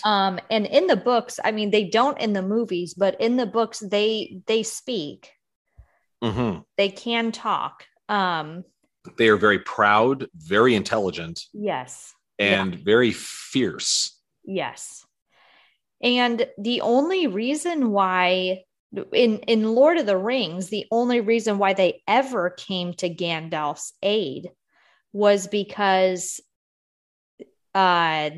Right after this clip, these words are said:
Speaker 1: the leader of the Eagles owed him a favor.
Speaker 2: Right.
Speaker 1: And not because Gandalf was like, "Listen here, come help me,"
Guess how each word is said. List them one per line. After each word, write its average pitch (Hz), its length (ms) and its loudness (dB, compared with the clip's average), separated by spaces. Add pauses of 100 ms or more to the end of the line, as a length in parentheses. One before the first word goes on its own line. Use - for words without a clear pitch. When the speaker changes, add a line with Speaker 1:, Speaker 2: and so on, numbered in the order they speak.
Speaker 1:
the 180 640 -4
leader 185 800 -2
of 160 160 -8
the 160 80 -8
Eagles 170 580 -8 (120)
owed 180 220 2
him 165 180 -8
a 143 60 -10
favor. - 560 -8 (760)
Speaker 2:
Right. 87 240 -6 (1120)
Speaker 1:
And 196 200 0
not 196 440 0
because 185 600 -2 (260)
Gandalf 185 520 0
was 185 220 0
like, 160 380 -8 (320)
"Listen 196 480 0
here, 170 520 -4
come 190 220 -4
help 185 340 -2
me," 139 280 -16